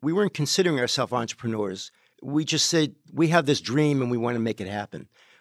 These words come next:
We never said, "This is what we do." That's what we wanted to do.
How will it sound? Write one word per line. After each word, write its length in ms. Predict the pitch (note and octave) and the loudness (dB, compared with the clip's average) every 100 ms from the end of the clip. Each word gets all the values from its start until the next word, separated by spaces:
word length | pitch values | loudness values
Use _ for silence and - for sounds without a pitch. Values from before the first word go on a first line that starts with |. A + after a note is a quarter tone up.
| - | -4
We 100 | C3+ | 0
never 200 | C#3 B2 | 2 2
said, 320 | - C3 F#2 | 2 0 0
"This 180 | A#2+ - | -4 -4
is 80 | G2+ | -4
what 160 | A#2+ | -4
we 120 | A2+ | -4
do." 320 | G2+ A#2+ G#2 G2 - - _ _ | -2 -2 -2 -6 -18 -20 _ _
That's 240 | C3 C#3 | -2 -2
what 120 | D#3 C#3 | -2 -2
we 100 | C3+ | 0
wanted 280 | B2+ A#2+ A2 | 0 -2 -4
to 60 | |
do. 280 | G2+ A2 | -4 -4